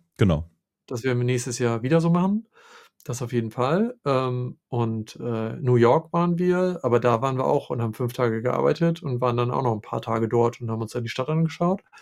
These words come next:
Speaker 1: Ja.
Speaker 2: Äh, und dann, ähm, nee, waren wir gar nicht im Urlaub dieses Jahr.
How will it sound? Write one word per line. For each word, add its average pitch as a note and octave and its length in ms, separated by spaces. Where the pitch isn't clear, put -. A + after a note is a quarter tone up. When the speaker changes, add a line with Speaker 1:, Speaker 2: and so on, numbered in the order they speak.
Speaker 1:
Ja. G2+ 120
Speaker 2:
Äh, B2+ 380
und A#2+ 320
dann, G#2+ 420
ähm, E3 520
nee, C3 480
waren E3 220
wir G3+ 120
gar A#2 100
nicht - 160
im B2 80
Urlaub A2+ 300
dieses A2+ 320
Jahr. A#2 320